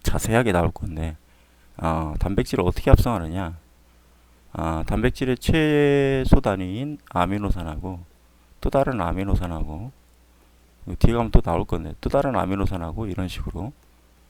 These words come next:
오케이, 아미노산하고, 어, 펩타이드 결합을 하죠.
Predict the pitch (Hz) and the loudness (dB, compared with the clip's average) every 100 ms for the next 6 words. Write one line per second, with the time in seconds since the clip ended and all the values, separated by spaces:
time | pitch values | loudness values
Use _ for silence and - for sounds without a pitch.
0 | _ - - - 82 104 143 _ - 80 | _ -10 -8 -6 -8 -10 -16 _ -12 -8
1 | 85 80 - 90 87 90 110 139 _ _ | -8 -8 -10 -12 -12 -10 -12 -12 _ _
2 | _ _ _ _ _ _ _ - 87 87 | _ _ _ _ _ _ _ -16 -12 4
3 | - - - 180 165 120 90 78 92 82 | 10 10 8 4 2 2 2 0 -2 -6